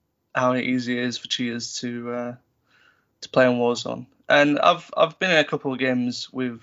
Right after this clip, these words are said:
when you can clearly see someone's got some sort of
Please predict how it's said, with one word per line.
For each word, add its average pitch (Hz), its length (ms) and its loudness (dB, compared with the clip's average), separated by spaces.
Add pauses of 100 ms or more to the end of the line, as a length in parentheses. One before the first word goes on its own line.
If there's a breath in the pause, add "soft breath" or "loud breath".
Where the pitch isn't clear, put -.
(120)
when 123 380 -4 (200)
you 139 140 -8
can 135 160 -6
clearly 135 240 2
see 127 220 0
someone's 123 500 -2
got - 280 0 (120)
some - 240 -4
sort 120 300 -4
of - 140 -20